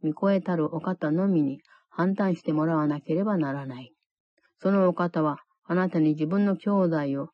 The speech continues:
その人が自分の目にどう映るかで判断するべきだとは言わないし、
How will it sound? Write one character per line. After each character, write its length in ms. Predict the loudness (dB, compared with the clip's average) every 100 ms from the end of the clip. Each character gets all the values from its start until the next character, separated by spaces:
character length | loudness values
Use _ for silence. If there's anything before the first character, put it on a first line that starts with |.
| _ _
そ 100 | 0
の 100 | 0
人 160 | 0
が 120 | 0 0
自 140 | -2
分 200 | 0 2
の 80 | 2
目 160 | 2
に 180 | 2 -2 -4
ど 320 | -2 0 0
う 60 | -2
映 160 | 0
る 120 | -2
か 140 | 0 -2
で 100 | -4
判 300 | -2 0 0
断 200 | 0 -4
す 120 | -4
る 100 | -2
べ 140 | -2
き 80 | -2
だ 140 | -4 -4
と 140 | -2
は 120 | -2
言 140 | 0 0
わ 140 | 0
な 200 | 0 -2
い 120 | -4
し、 260 | -10 -18